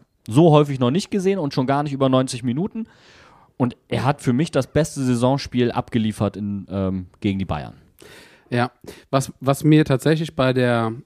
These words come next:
Speaker 2: bei der ganzen Diskussion, die wir jetzt gerade eben auch geführt haben, noch ein bisschen, äh, zu kurz gekommen ist, jetzt gerade in Bezug auf Amin Nusib, weil es mir gerade eingefallen ist.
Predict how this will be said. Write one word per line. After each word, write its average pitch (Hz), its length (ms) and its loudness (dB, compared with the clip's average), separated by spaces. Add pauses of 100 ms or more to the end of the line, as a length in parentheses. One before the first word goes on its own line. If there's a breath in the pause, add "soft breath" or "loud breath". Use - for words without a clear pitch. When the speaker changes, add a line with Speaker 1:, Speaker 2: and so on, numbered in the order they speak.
Speaker 2:
bei 120 120 -10
der 120 120 -4
ganzen 135 240 -6
Diskussion, 127 520 -2
die 127 100 -2
wir 120 80 -2
jetzt 117 140 -4
gerade 127 260 -6
eben 127 200 -4
auch 120 120 -8
geführt 135 440 -8
haben, 131 320 -6 (320 soft breath)
noch 127 240 0
ein 120 120 -2
bisschen, 151 720 2
äh, 127 460 2 (280)
zu - 120 -16
kurz 175 220 0
gekommen 120 380 -2
ist, 131 320 -4 (200 soft breath)
jetzt 117 180 -8
gerade 131 220 -2
in 123 80 -2
Bezug - 300 -10
auf - 180 -10
Amin 120 240 -2
Nusib, 123 500 -4 (440 soft breath)
weil 117 100 -2
es - 80 -12
mir 120 80 0
gerade 107 220 -2
eingefallen 113 540 -4
ist. - 240 -12